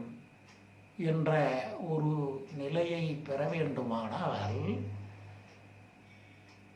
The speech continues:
புத்திர பாக்கியத்துக்கு கரக கிரகமான குரு நன்னிலை பெற வேண்டும்.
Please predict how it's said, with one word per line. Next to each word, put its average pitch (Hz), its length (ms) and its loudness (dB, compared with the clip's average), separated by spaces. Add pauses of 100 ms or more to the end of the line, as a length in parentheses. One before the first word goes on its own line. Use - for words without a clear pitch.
(240)
புத்திர 233 320 10
பாக்கியத்துக்கு 214 880 8 (100)
கரக 196 420 8
கிரகமான 190 720 8 (540)
குரு 160 320 4 (1200)
நன்னிலை 185 500 4
பெற 170 200 2
வேண்டும். 143 580 4